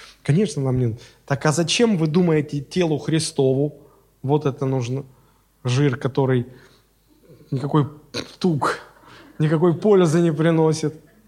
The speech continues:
Я не знаю, как передать, как донести, э, вот эту мысль, что каждый человек в поместной церкви,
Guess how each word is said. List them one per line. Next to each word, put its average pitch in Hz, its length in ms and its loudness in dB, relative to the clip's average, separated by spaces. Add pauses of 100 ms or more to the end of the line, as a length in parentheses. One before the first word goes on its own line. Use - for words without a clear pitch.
(1120)
Я 151 100 2
не 170 120 0
знаю, 165 260 0
как 170 220 -4
передать, 160 460 -2
как 135 200 -4
донести, 147 640 -4 (320)
э, 117 420 0
вот 135 200 -2
эту 160 180 -2
мысль, 170 400 -2
что 135 240 -6
каждый 170 600 0
человек 147 560 0
в - 60 -18
поместной 131 500 0
церкви, 113 580 -4